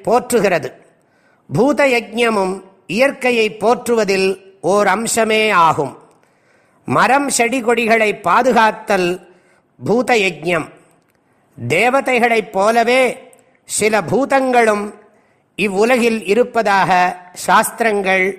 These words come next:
கூறுகின்றன. ஆலயங்களில் பலிபீடங்கள் அமைத்து அந்தந்த பகுதிகளில் உள்ள பூதங்களுக்கு பலி கொடுக்கும் வழக்கம் இன்றும்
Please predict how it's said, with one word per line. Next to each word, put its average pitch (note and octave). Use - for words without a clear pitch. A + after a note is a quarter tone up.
கூறுகின்றன. G3
ஆலயங்களில் A#3+
பலிபீடங்கள் A#3
அமைத்து G#3
அந்தந்த B3+
பகுதிகளில் B3
உள்ள A3+
பூதங்களுக்கு A#3
பலி F3+
கொடுக்கும் A3+
வழக்கம் G#3
இன்றும் A3+